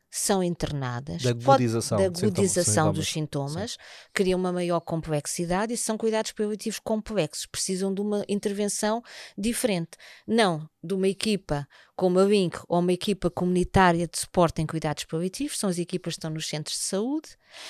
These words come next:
Speaker 1: Precisa a seguir de uma equipa diferente no hospital, a equipa intra-hospitalar de cuidados paliativos,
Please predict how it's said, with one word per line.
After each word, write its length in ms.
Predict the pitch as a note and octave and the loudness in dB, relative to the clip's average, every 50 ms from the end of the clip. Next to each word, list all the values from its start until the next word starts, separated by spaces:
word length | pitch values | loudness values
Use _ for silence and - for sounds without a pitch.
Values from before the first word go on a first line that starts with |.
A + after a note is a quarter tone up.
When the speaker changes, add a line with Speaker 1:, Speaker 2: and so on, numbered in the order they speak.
| - - _ | -18 -8 _
Speaker 1:
Precisa 500 | - B3 A#3 - - B3+ A#3 G3+ A3+ G#3+ | 0 0 0 0 0 0 0 2 2 0
a 40 | G#3+ | 0
seguir 640 | G3+ - - A3+ G#3 F#3+ A#3 A#3+ A#3 G#3+ F3 E3 - - - - - - - - | 0 -2 -4 -4 -4 -4 -4 -4 -4 -4 -6 -8 -10 -14 -20 -20 -20 -20 -14 -2
de 120 | - F#3 | 2 4
uma 200 | G#3 G#3 G#3 G#3 | 4 6 6 6
equipa 480 | G3 F#3+ - - A3+ G#3+ F#3 - G3 F#3 | 4 4 4 2 0 0 2 2 2 2
diferente 720 | F3 G3 F#3+ - - - - G3+ G#3+ G#3 G3 F#3 - F#3 | 2 2 -2 -2 -6 -6 0 2 4 4 4 2 0 -2
no 180 | F3+ F#3 F#3 F3+ | -2 0 2 0
hospital, 540 | F#3 F#3 - - G3 F#3+ - - G3 F#3 F3 | 0 -2 -2 -4 -6 -4 0 2 4 4 4
a 40 | F3 | 2
equipa 380 | E3+ - G3+ F#3 - - - - - | 2 0 -2 -2 0 -2 -2 0 0
intra-hospitalar 1040 | - B3+ B3+ A#3 - - F3 E3 D#3 - - F3 E3 - - F3 F3+ F3+ F3 E3+ E3 | 0 2 2 2 0 0 0 0 -2 -2 -4 -6 -6 -2 0 0 2 2 0 0 -2
de 60 | - | -6
cuidados 400 | - - E3 D#3 E3 E3 D#3+ - - | -8 -8 -6 -4 -4 -4 -4 -6 -8
paliativos, 720 | - - F#3+ F#3+ G#3 A3+ A3 - - D4 F4+ F4+ - - | -8 -6 -6 -4 -4 -6 -6 -4 -4 -4 -4 -6 -8 -14